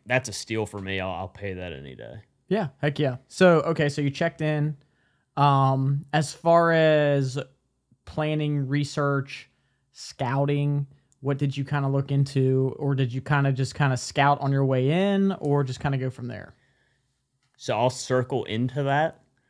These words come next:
Speaker 1: um, and I'll tell you why. So we got out of the truck, and I,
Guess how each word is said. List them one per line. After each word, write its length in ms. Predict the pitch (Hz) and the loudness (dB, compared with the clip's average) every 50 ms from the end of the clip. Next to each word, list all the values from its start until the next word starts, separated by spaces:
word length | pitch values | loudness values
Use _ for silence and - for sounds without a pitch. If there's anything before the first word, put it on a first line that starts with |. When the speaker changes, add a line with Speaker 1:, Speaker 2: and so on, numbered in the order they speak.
| _ _ _ _ _ _ _ _ _ - | _ _ _ _ _ _ _ _ _ -4
Speaker 1:
um, 640 | 110 110 110 107 104 98 92 87 87 87 87 85 _ _ _ _ _ _ - | 0 2 2 2 2 0 -4 -6 -8 -12 -14 -18 _ _ _ _ _ _ -10
and 120 | 110 107 | -8 -6
I'll 80 | 104 98 | -6 -6
tell 180 | - - 107 104 | -6 -6 -6 -6
you 160 | 104 101 92 | -6 -6 -8
why. 380 | 95 98 101 101 101 101 98 | -8 -6 -6 -4 -4 -4 -4
So 420 | 95 - - 107 101 101 98 92 - _ _ _ _ _ _ _ _ _ _ _ _ _ _ _ _ _ _ _ _ - | -6 -8 -6 -6 -4 -4 -6 -8 -10 _ _ _ _ _ _ _ _ _ _ _ _ _ _ _ _ _ _ _ _ -12
we 240 | 104 110 120 127 | -4 -2 0 0
got 580 | 123 131 131 127 127 127 123 117 - - - - _ _ _ _ _ _ _ _ _ _ _ _ - | 2 4 4 4 4 4 2 0 -4 -8 -20 -20 _ _ _ _ _ _ _ _ _ _ _ _ -6
out 200 | - 107 117 120 | -2 -2 0 0
of 100 | 135 135 | -2 -2
the 60 | 156 | -4
truck, 520 | 143 - - 113 101 95 90 - - - - _ _ _ _ _ _ _ _ _ _ _ _ _ _ _ _ _ _ _ - | -6 -6 -4 -4 -4 -4 -4 -8 -14 -20 -20 _ _ _ _ _ _ _ _ _ _ _ _ _ _ _ _ _ _ _ -6
and 520 | 107 110 113 113 113 113 110 107 107 104 - _ _ _ _ - | -2 0 0 2 0 0 -2 -2 -4 -8 -10 _ _ _ _ -14
I, 80 | - | -14